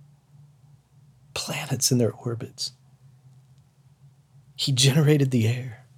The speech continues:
crafted the water. He brought forth mountains and valleys and fields and forests. He's,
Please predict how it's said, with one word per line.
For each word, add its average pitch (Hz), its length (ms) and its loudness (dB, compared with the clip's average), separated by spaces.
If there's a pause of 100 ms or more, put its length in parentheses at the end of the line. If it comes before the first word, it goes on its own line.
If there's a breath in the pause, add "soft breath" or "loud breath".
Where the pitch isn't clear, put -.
(1200)
crafted 143 520 -4
the 131 80 -2
water. 117 360 -6 (1200 loud breath)
He - 80 0
brought 143 280 6
forth 135 220 4
mountains 127 560 2
and 107 140 0
valleys 131 640 0
and 104 140 -2
fields 143 500 4
and 107 160 0
forests. 143 460 4
He's, 160 240 4